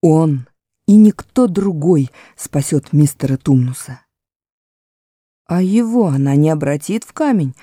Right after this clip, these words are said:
спросил Эдмунд. "Наивный вопрос!" — воскликнул мистер Бобр и громко расхохотался. "Его обратить в камень? Хорошо, если она не свалится от страха и сможет выдержать его взгляд.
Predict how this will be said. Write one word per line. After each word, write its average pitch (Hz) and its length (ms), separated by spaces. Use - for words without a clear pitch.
спросил 143 540
Эдмунд. 135 520
"Наивный 143 520
вопрос!" — 202 760
воскликнул 147 540
мистер 135 460
Бобр 147 440
и 151 100
громко 135 540
расхохотался. 135 840
"Его 160 460
обратить 143 580
в - 60
камень? 175 580
Хорошо, 139 400
если 175 260
она 160 200
не 190 100
свалится 180 720
от 190 160
страха 160 680
и 135 80
сможет 147 500
выдержать 151 560
его 151 220
взгляд. 139 640